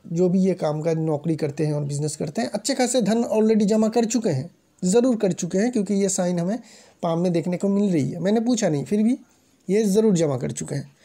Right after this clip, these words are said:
सेविंग्स की इनकी मेंटालिटी रहती है, काफ़ी अच्छी साइन हमें यहाँ पे देखने को मिल रही है।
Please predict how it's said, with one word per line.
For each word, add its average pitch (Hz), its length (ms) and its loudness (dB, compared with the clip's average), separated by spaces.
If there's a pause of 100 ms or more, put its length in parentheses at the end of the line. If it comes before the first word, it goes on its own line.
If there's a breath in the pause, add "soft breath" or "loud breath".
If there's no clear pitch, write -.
(260 soft breath)
सेविंग्स 220 440 2
की 240 120 0
इनकी 220 220 0
मेंटालिटी 180 560 0
रहती 185 320 2
है, 127 140 -8 (640 soft breath)
काफ़ी 208 260 0
अच्छी 180 200 -2
साइन 180 220 0
हमें 170 180 0
यहाँ 156 200 0
पे 254 120 -2
देखने 175 240 -2
को 202 100 -2
मिल 233 200 4
रही 139 160 -2
है। - 120 -10